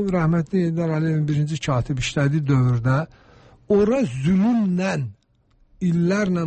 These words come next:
ora siz dediyiniz kimi ki, ağac çətin bitibdi, ona qulluq eləyib, qulluq eləyirlər. İndi sıx, gözəl bir meşə var. İndi, e, hə, e,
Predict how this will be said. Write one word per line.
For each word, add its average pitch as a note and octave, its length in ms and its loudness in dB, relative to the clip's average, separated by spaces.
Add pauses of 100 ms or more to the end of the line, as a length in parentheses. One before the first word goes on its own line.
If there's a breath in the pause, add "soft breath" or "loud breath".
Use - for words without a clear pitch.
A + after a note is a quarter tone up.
ora D#3+ 280 -2
siz D#3 300 -8
dediyiniz D3 440 -2
kimi B2+ 200 -4
ki, C#3+ 100 -6
ağac C#3 280 0
çətin C3+ 440 -2
bitibdi, - 440 -4
ona C#3 240 4
qulluq C#3 460 0
eləyib, B2+ 260 0
qulluq E3+ 380 2
eləyirlər. G#3 340 0
İndi G3+ 240 0
sıx, - 380 -2 (100)
gözəl F3+ 400 2
bir F3 160 -2
meşə C#3+ 320 -2
var. B2 160 -2
İndi, D3+ 160 -2
e, D#3 840 -6
hə, D#3+ 100 0
e, D#3 400 -6